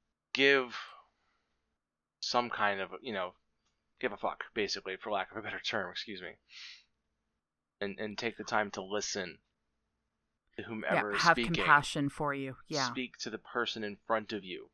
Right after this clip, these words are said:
Speaker 1: Pretend that they're an actual person and not someone's property or whatever.
Speaker 2: Mm-hmm.
Speaker 1: Yeah.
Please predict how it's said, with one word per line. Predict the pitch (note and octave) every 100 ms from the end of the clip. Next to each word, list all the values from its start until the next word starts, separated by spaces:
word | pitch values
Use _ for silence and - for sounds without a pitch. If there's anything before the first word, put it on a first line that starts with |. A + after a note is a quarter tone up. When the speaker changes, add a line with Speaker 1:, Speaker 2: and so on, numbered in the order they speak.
| -
Speaker 1:
Pretend | A2 A2+ A2
that | G#2 -
they're | A2 G2+
an | F#2+
actual | G2+ - - G#2 -
person | - E3 - F2+ E2+ A2 _ _ _ _ -
and | G2+
not | G2+ F#2+ -
someone's | G2 G2 A2+
property | - - - G#2 E2 E2+
or | A2 G#2 G2+
whatever. | G2+ A#2+ C3 F#2 C2 - _ _ _ _ _ _ _ _ _ _ E3+
Speaker 2:
Mm-hmm. | D3 D3 C#3+ _
Speaker 1:
Yeah. | -